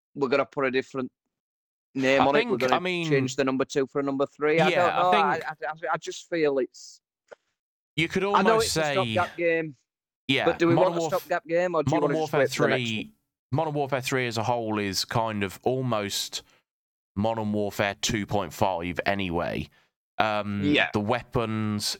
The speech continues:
Speaker 2: your, uh, skins, everything carries over anyway. So in terms of multiplayer, it's kind of just a big D L C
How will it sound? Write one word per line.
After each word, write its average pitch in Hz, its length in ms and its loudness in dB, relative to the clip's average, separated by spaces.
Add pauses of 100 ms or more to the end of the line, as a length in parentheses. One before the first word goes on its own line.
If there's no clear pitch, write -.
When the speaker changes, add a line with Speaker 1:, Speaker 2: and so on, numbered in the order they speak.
Speaker 2:
your, 98 880 -2
uh, 90 420 0
skins, 107 720 -2
everything 127 560 -2
carries 110 380 -2
over 98 320 0
anyway. 85 380 -2
So 98 120 0
in 98 80 -4
terms 123 260 -2
of 113 80 -2
multiplayer, 95 720 -2 (480)
it's 110 180 -2
kind 143 440 -2
of 101 80 -6
just - 260 -4
a 101 60 0 (200)
big 104 440 -2 (460)
D 104 200 0
L 92 180 -2
C 82 480 -2